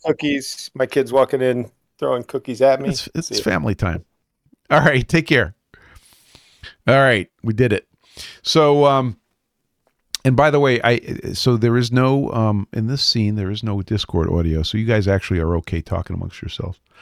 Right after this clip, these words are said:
Speaker 2: So that's the story, uh, from Japan. A lot of fun. If you looked at the, um,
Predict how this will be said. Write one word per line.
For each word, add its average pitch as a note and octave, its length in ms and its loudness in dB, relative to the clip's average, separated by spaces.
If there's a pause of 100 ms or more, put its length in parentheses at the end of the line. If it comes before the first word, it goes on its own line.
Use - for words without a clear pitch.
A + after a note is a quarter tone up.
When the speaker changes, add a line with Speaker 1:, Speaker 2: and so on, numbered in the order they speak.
(640)
Speaker 2:
So - 140 -6
that's D#3+ 240 2
the E3 80 -6
story, D#3 380 4 (160)
uh, B2 300 4
from B2+ 260 2
Japan. A2+ 640 0
A - 60 -20
lot C3+ 320 2
of C#3 60 -4
fun. A2+ 520 0
If A2+ 180 -4
you C3 60 2
looked C#3 260 -2
at B2 200 0
the, A2 280 2
um, G2+ 280 0